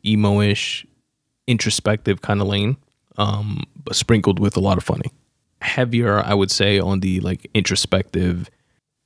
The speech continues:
Drew figuring shit out for himself kind of side. And the cool thing is that when folks do things like that and they share it with us, you know, through their art, whether it be stand-up comedy in this case, or writing or podcasting,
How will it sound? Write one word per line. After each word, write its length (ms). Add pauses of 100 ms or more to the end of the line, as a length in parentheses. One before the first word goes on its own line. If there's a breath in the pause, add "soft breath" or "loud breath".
(160)
Drew 640
figuring 600
shit 220
out 220
for 80
himself 760 (600)
kind 260
of 120
side. 420 (480)
And 180
the 60
cool 240
thing 220
is 220
that 140
when 140
folks 400
do 240
things 200
like 120
that 160
and 80
they 60
share 420
it 200 (360)
with 180
us, 380
you 80
know, 120
through 340
their 420
art, 300
whether 220
it 60
be 280 (480 soft breath)
stand-up 340
comedy 320
in 80
this 160
case, 420
or 520
writing 480
or 100
podcasting, 840